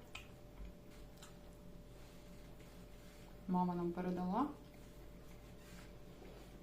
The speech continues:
Так, ну що, спробую лаваш. М.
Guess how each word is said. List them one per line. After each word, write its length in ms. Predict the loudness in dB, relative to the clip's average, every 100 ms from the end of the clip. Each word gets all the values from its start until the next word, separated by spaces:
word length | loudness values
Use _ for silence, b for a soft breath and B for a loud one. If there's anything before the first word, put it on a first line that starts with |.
| -10 -8 -10 -10 -10 -10 -10 -10 -10 -10 -8 -8 -8 -10 -10 -8 -8 -8 -8 -8 -8 -8 -8 -8 -8 -8 -8 2
Так, 180 | 4 6
ну 140 | 6
що, 200 | 6 2 0 -2 -8 -10 -10 -10 -10 -10
спробую 500 | 0 4 6 6 6
лаваш. 360 | 6 6 4 2 -4 -8 -8 -10 -10 -10 -10 -10 -10 -10 -8 -8 -8 -10 -10 -8 -8 -8 -10 -8 -8 -8 -8 -6 0 0 0 -6 -8 -8 -10 -10 -10 -8 -8 -6 -8 -8 -10 -10 -10 -10 -10 -10 -10 -10 -10 -2 4
М. 680 | 8 8 8 10 12 12